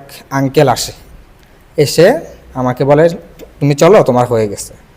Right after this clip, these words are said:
তা আমি তো একটু আনন্দ হয়েছি, কারণ আমার জামিন হয়ে গেছে, আমার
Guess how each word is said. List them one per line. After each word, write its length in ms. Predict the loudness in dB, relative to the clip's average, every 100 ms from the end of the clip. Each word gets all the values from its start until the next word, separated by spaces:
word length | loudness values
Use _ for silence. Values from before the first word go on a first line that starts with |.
| _ -2
তা 80 |
আমি 180 | 0 0 4
তো 420 | 6 6 6 4 -2 -18 -20 _ -10
একটু 260 | -2 2 4
আনন্দ 540 | 4 2 4 4 4 2
হয়েছি, 340 | 0 2 -2
কারণ 380 | 0 0 0 -4 -8
আমার 200 | -6 -2
জামিন 240 | 0 -2
হয়ে 220 | -2 -4 -4
গেছে, 200 | -6 -8
আমার 280 | -6 -6